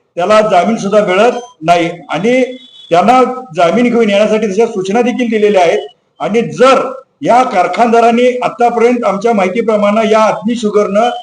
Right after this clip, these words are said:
सांगली, कोल्हापूर आणि कर्नाटकातील त्यांच्या चार ते पाच युनिटमध्ये दोनशे चाळीस वाहनं त्या ठिकाणी आतापर्यंत त्यांनी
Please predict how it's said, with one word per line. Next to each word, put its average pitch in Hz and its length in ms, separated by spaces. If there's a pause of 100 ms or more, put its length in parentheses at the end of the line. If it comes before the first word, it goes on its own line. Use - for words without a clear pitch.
(360)
सांगली, 180 360
कोल्हापूर 220 500
आणि 233 140
कर्नाटकातील 214 680
त्यांच्या 214 380
चार 208 180
ते 208 120
पाच 240 320
युनिटमध्ये 202 480 (320)
दोनशे 185 580
चाळीस 208 400
वाहनं 180 300
त्या 175 160
ठिकाणी 180 360
आतापर्यंत 165 420
त्यांनी 214 380